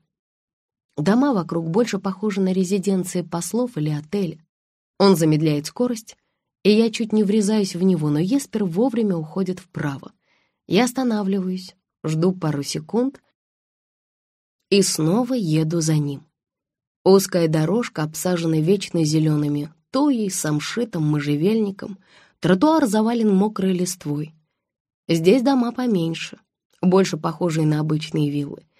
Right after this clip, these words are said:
Я выключаю фары, медленно еду за джипом. Еспер снова поворачивает. Эта игра начинает доставлять мне удовольствие. Я никогда раньше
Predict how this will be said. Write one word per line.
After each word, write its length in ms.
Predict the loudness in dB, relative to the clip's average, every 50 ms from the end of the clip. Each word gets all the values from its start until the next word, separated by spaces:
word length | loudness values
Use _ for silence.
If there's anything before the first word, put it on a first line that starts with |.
| _ _ _ _ _ _ _ _
Я 180 | 4 4 4
выключаю 540 | 4 2 0 -2 -2 -2 0 0 0 0 0
фары, 400 | -2 -2 -2 -2 0 0 -2 -2
медленно 640 | 0 2 2 2 2 0 -2 -2 -2 0 0 0 0
еду 420 | 0 -2 0 -2 -2 -2 -4 -6
за 160 | -4 -2 -4
джипом. 500 | -4 -4 -4 -6 -8 -10 -10 -14 -16 -18 -18 _ _ _ _ _ _ _ _ _ _ _ _ _ _
Еспер 400 | 4 4 4 4 0 -4 -4 -4
снова 340 | -2 0 0 0 2 0 -2
поворачивает. 840 | -4 -6 -4 -4 -4 -4 -6 -8 -8 -12 -14 -14 -16 -18 _ _ _ _ _ _ _ _ _ _ _ _ _ _ _ _ _ _ _ _ _
Эта 380 | 0 2 2 0 0 2 2
игра 300 | 2 2 2 0 0 0
начинает 560 | 0 0 -2 0 0 0 0 2 0 0 0 -2
доставлять 640 | -2 -4 -4 -2 -2 0 2 2 0 0 -2 -2
мне 160 | -2 0 0
удовольствие. 760 | 0 0 0 0 0 0 -2 -2 -4 -10 -12 -14 -14 -14 -14 -18 _ _ _ _ _ _ _ _
Я 180 | 2 4 4
никогда 500 | 4 4 2 -2 -2 -2 -2 -2 -2 -2
раньше 480 | -2 -2 -2 -2 -4 -6 -10 -12 -14 -14